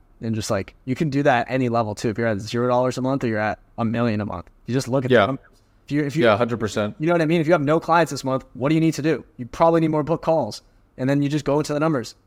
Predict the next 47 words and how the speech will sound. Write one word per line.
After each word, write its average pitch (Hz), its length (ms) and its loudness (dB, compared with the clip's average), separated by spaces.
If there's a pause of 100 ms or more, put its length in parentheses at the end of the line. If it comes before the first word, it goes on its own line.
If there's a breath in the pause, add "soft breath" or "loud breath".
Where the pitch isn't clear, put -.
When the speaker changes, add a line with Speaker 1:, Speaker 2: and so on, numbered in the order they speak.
(140)
Speaker 1:
How - 120 -4
many 151 120 4
leads 147 260 2
do 143 80 0
I 110 60 0
have? 104 280 -6 (300)
How - 100 -2
many 143 160 2
D 139 320 2
Ms 151 140 2
did 120 100 -4
I 107 60 -2
send? 92 340 -6 (220)
Right? 117 160 -2
How 131 80 2
many 147 100 4
follow-ups 131 580 0
did 98 100 -6
I - 40 -6
send? 92 300 -10 (400)
How, 117 80 -8
what's 131 160 0
my 156 80 2
show 143 280 0
rate? 101 300 -4
Like, 117 200 -6
you 139 60 -4
can 139 200 0
literally 147 340 2
just 123 180 -4
get 127 120 -4
the 123 60 -2
numbers 123 400 0
for - 240 -8 (140)
anything. 107 520 -4 (420)
It's 120 160 -12
so - 140 0
Speaker 2:
And 170 160 6
Speaker 1:
good. - 120 -6 (600)
Speaker 2:
a-, 143 200 6
another 135 340 4
one 185 180 4
about 131 240 2
that 160 180 6
is 127 180 2
you 135 80 -2
could 131 500 -8